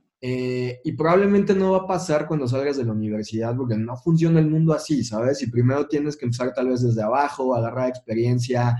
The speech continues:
darte un montón de tropezones, eh, aprender muchísimas cosas. Pero si no tienes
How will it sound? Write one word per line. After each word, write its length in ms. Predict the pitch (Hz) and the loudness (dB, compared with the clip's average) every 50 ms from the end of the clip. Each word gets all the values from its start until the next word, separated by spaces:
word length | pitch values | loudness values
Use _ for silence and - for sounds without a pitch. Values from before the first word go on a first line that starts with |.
| - - - _ _ | -4 -10 -20 _ _
darte 340 | _ 156 156 165 165 170 165 | _ 2 2 4 6 6 8
un 80 | 165 | 8
montón 400 | 160 160 143 131 120 139 135 139 | 8 8 6 4 2 0 0 0
de 100 | 143 143 | 0 -2
tropezones, 1080 | - 135 117 120 120 - 113 110 - 123 123 131 131 131 127 127 127 127 127 120 120 - - | -2 -4 -6 -6 -6 -8 -8 -6 -2 0 0 0 0 0 -2 -2 0 0 -2 -2 -4 -8 -6
eh, 200 | 120 113 113 117 | -4 -2 -2 -2
aprender 560 | - - - - 139 135 135 139 156 170 190 | -4 -8 -10 -8 -6 -6 -2 0 0 2 2
muchísimas 640 | 190 190 - - 165 160 165 165 160 143 120 117 - | 2 0 -2 -2 -4 -4 -2 -2 -2 -2 -2 -6 -8
cosas. 500 | - 117 117 117 117 120 135 165 - - _ _ _ _ _ _ _ _ _ _ _ | -6 -6 -4 -2 -2 -2 -2 -2 -4 -10 _ _ _ _ _ _ _ _ _ _ _
Pero 200 | - 214 208 202 | 4 4 4 4
si 180 | 208 - 202 | 4 4 4
no 260 | 202 202 233 277 269 - | 6 6 6 4 2 -2
tienes 600 | - 254 269 269 262 262 262 254 262 - - _ | -4 -2 0 0 2 0 0 -2 -4 -8 -12 _